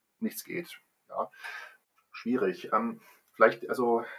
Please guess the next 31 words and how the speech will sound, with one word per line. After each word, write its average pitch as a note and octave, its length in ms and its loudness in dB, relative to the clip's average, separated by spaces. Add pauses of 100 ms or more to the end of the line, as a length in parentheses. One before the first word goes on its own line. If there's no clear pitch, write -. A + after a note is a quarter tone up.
(260)
der A#2 80 -2
Klassiker C#3+ 400 8
ist C#3 120 -2
auch, C3+ 120 6
oder, G#2+ 260 4
oder - 180 0
ein - 180 -12
generelles B2 360 2
Ding C3 140 -2
ist B2+ 140 -2
ja A#2 120 8
auch, A#2+ 220 4
dass - 300 0
man A2+ 500 2 (200)
korrekt B2+ 240 6
vermitteln D3 360 8
möchte, C#3 440 2 (180)
welche B2+ 260 0
Komplexitätsstufe C3 960 -2
von G2+ 400 2 (280)
Mitarbeiter G2+ 460 4
sucht F#2 240 -8
man F2+ 140 2
einfach. - 380 -10
Oder - 220 -4
vielleicht - 200 -14
ein - 40 -8
bisschen - 160 -4
einfacher - 260 4
formuliert, A2+ 560 0
äh, - 240 2